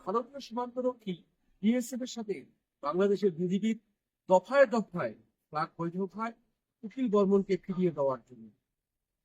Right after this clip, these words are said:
কিন্তু বিজিবি পরবর্তী সময়ে উকিল বর্মনকে বাংলাদেশ পুলিশের হাতে হস্তান্তর করে। পুলিশ আদালতে পেশ করলে উকিলকে লালমনিরহাট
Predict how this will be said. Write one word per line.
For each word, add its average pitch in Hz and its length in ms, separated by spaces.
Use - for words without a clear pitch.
কিন্তু 165 340
বিজিবি 220 460
পরবর্তী 247 460
সময়ে 285 500
উকিল 269 300
বর্মনকে 208 640
বাংলাদেশ 175 420
পুলিশের 180 420
হাতে 147 340
হস্তান্তর 135 460
করে। - 460
পুলিশ 208 340
আদালতে 190 420
পেশ 180 240
করলে 233 340
উকিলকে 185 540
লালমনিরহাট 156 720